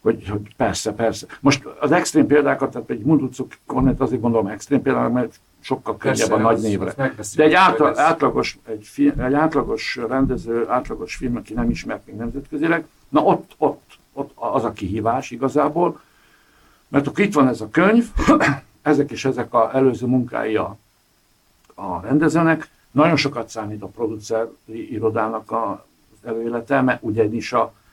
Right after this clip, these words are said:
Speaker 1: egy koproducernek az anyagi és produkciós biztonságot a partner adja meg, nem elsősorban a rendező, mert azt tudja, hogy a partner megbízható, a rendező a, a partnercéggel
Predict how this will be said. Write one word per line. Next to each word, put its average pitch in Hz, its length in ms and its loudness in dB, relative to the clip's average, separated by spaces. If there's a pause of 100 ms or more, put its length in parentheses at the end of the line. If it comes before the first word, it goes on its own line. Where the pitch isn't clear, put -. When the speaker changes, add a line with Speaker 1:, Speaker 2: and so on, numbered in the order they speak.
Speaker 1:
egy - 120 -16
koproducernek 139 840 2 (600)
az 104 160 -10
anyagi 127 600 -2 (200)
és - 140 -16
produkciós 127 520 -2
biztonságot 123 760 -2
a 123 40 -6
partner 131 440 0
adja 87 260 -4
meg, 78 220 -16
nem 107 340 -10 (160)
elsősorban 101 1160 -6
a 101 60 0
rendező, 107 680 2 (280)
mert 110 200 -6
azt 120 120 -8
tudja, 131 220 6
hogy 113 100 4
a 104 80 2
partner 123 380 0
megbízható, 123 840 -2 (400)
a 117 80 -16
rendező 107 680 -2
a, - 60 -20 (680)
a 85 140 -12 (120)
partnercéggel 104 880 -4